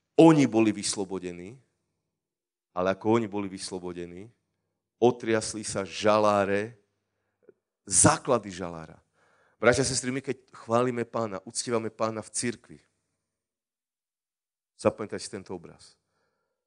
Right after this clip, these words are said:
Boh otriasa žalárom, základom žalára. Každé mesto je žalár. Každý národ je žalár dnes kvôli hriechu, kvôli kliatbám. Je žalárom,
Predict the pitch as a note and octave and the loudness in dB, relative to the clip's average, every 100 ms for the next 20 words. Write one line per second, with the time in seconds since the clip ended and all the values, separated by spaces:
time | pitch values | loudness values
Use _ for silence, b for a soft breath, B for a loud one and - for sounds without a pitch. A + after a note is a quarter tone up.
0 | _ _ _ _ _ _ _ _ _ _ | _ _ _ _ _ _ _ _ _ _
1 | _ A2+ A2+ C#3 D3 C#3+ - - B2+ - | _ -4 6 8 8 2 -4 0 0 0
2 | A#2+ A2+ - A#2 G#2 G#2+ _ - - A#2 | 2 2 2 0 -2 -6 _ -14 -2 4
3 | G#2+ G#2+ G#2+ G#2 G#2+ A#2+ _ _ _ A2 | 4 4 2 -2 -6 -12 _ _ _ 0
4 | A#2+ A2+ - G#2+ G2 F#2 G2 F2+ E2 D#2+ | 2 2 2 -4 -4 -4 -2 -2 -6 -20
5 | _ _ _ _ _ _ _ _ _ F#2 | _ _ _ _ _ _ _ _ _ -10
6 | F#2+ F2 G2 F#2 G2+ A2 - - F2 E2 | -10 -10 -12 -8 -4 -2 -2 -6 -12 -12
7 | F2 E2 D#2+ D#2+ _ _ _ _ F#2 F2+ | -12 -12 -14 -20 _ _ _ _ -8 -8
8 | G2 G2+ G2+ A2+ A2+ A2 G2+ G#2 - A2 | -8 -10 0 4 4 4 0 -4 -2 0
9 | G#2 F2+ D#2+ _ G2 A2 A2 F2 - _ | 0 -4 -10 _ -4 -2 0 -2 -12 _
10 | _ _ G2 G2 G2 G#2 A2+ - E2+ D2+ | _ _ -6 -6 -2 0 0 -2 -16 -20
11 | _ _ _ _ _ _ F#2+ G2 - G#2 | _ _ _ _ _ _ -10 -10 -6 2
12 | A2 G#2 E2+ D#2 D#2 _ _ _ _ _ | 2 2 -6 -14 -16 _ _ _ _ _
13 | _ _ _ _ G2 G2+ - A2+ A2+ G#2 | _ _ _ _ 0 2 4 4 4 2
14 | G2+ G2+ A2 | 0 -4 -8